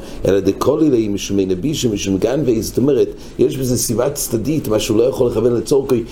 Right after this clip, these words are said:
כי אז באמת יש צד שיפסד, בין אם זה משום עין הורה,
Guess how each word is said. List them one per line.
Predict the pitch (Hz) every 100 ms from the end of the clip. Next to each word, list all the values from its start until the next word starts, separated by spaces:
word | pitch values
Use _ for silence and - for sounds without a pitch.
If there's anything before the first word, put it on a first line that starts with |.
| - -
כי | 147 156 147
אז | 165 127
באמת | 120 135 123 165 208 151
יש | 135 -
צד | - 123 127
שיפסד, | 123 113 113 110 120 101 - - - -
בין | 110 156
אם | 147
זה | 120
משום | 117 - 131
עין | 107 104
הורה, | 110 151 131